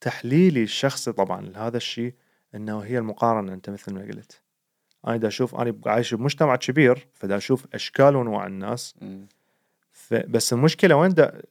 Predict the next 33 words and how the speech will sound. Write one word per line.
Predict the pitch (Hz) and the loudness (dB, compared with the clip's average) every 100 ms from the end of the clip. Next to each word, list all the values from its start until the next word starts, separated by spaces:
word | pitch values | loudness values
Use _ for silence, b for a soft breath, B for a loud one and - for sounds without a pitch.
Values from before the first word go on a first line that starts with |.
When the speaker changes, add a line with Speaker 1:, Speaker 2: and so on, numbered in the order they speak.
| - | -8
Speaker 1:
المشكلة | 123 151 - 147 | -4 -4 4 4
وين؟ | 160 143 | 4 2
إنه | 120 | 0
لما | 120 117 117 | 0 -2 2
دا | 117 | 2
أشوف | - 160 | 2 0
البارز | 165 117 104 135 160 123 | 0 2 6 8 8 4
من | 113 | 0
ذول | 107 104 98 | -2 0 0
الناس، | 95 104 - - _ | -4 -14 -18 -20 _
Speaker 2:
مم. | 113 98 | -14 -4
Speaker 1:
ما | 135 | 2
دا | 165 | 4
أشوف | 156 143 | 2 -4
الحالات | 131 - 110 113 107 | -4 0 2 4 0
كلها. | - 104 90 - _ _ _ _ | -2 -8 -8 -18 _ _ _ _
حتى | - 156 185 | -2 4 4
البارز، | 160 135 110 107 101 | 8 6 6 2 -2
ما | 120 | 0
تابعت | 156 180 156 123 - | 4 4 4 2 2
حياته | 127 123 123 | 4 4 4
شلون | 117 120 123 120 | -2 0 0 4
برز | 135 123 98 | 4 4 0
أصلًا. | 107 - 101 | -10 -10 -8
Speaker 2:
مم. | 113 113 117 113 - | -8 -8 -12 -16 -4
Speaker 1:
شفته | - 175 180 | 0 4 4
من | 202 | 6
هو | 196 143 | 6 8
برز، | 127 147 147 139 | 8 6 2 -2
لأن | 127 | 2
هو | 160 | 4
برز | 160 185 180 170 | 6 6 6 4
من | 190 190 156 | 0 0 4